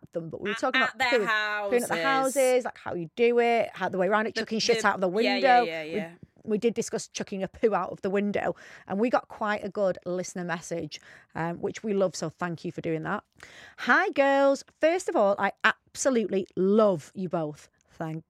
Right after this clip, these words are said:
Speaker 1: you.
Speaker 2: Thank you.
Speaker 1: I love me too. "So I have an extremely embarrassing,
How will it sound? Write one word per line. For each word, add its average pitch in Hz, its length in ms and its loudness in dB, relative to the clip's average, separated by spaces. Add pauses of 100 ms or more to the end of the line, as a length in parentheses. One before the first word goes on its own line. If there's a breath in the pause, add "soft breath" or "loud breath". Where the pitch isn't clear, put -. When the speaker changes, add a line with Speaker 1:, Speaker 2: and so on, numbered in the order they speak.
Speaker 1:
you. 330 120 2 (220)
Speaker 2:
Thank 196 420 -8
you. 302 160 -2
Speaker 1:
I 190 200 2
love 175 240 0
me 170 280 -4
too. 208 440 -4 (400 loud breath)
"So 277 120 0
I 247 60 6
have 254 80 2
an 277 60 -4
extremely 294 720 -2
embarrassing, 196 720 0